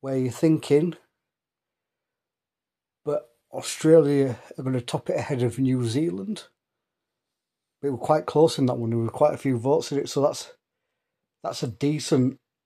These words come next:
number of people voted, like, over three hundred votes in that one, which is good to see. So that's that bit. So yeah, w-, season's gone well. Had some surprise faces coming in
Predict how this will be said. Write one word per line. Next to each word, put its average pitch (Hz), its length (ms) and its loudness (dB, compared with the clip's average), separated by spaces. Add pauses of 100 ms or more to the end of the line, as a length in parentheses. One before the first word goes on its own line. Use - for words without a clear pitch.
(300)
number 135 280 -4
of 123 80 -6
people 156 320 -2
voted, 147 260 0
like, - 180 -8
over 135 160 2
three 147 220 -4
hundred 123 240 -2
votes 131 380 -4
in 156 140 -6
that 175 120 -8
one, 190 220 -6 (760)
which - 220 -12
is 120 100 -4 (140)
good 143 280 -2
to 120 100 -6
see. 170 640 -4 (1600)
So 135 260 -4
that's 175 400 -6
that 202 260 0
bit. 202 220 -2
So 175 140 4
yeah, 160 140 4
w-, 214 280 -2
season's 180 500 2
gone 120 260 2
well. 165 260 -2
Had 139 200 -2
some 117 300 -4 (640)
surprise 139 480 -4
faces 143 420 0
coming 143 280 -2
in 117 220 -4